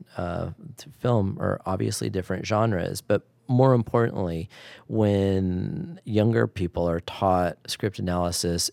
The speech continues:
in a theater program, it's often also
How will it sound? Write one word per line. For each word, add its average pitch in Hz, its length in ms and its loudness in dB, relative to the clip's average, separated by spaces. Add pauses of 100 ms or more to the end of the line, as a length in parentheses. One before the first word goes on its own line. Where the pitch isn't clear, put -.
in 98 160 0
a 87 80 0
theater 92 440 0
program, 82 680 -4 (260)
it's 92 380 0 (120)
often 90 500 0
also 90 680 -2